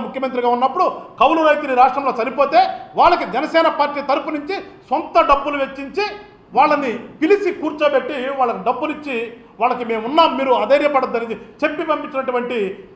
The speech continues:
విశేషం పవన్ కళ్యాణ్ గారు చేసినటువంటి సభలు చూసాం. కానీ మేము ఈ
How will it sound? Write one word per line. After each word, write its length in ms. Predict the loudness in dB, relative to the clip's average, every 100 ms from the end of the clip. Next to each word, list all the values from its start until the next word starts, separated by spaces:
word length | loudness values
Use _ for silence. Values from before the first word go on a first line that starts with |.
| -18
విశేషం 420 | -8 -6 -4 -4 -4 -8 -18 -20 -14 -8
పవన్ 200 | -6 -2
కళ్యాణ్ 260 | -2 0 -2
గారు 100 | -2 -4
చేసినటువంటి 400 | -6 -6 -6 -4 -2
సభలు 260 | 0 0 -2 -8 -10
చూసాం. 260 | -4 0 0
కానీ 100 | -2 -2
మేము 160 | 0 0 -2 -12 -20 -20 _ _ _ _ _ _ _ _ _ _ _ _ _ _
ఈ 40 | -6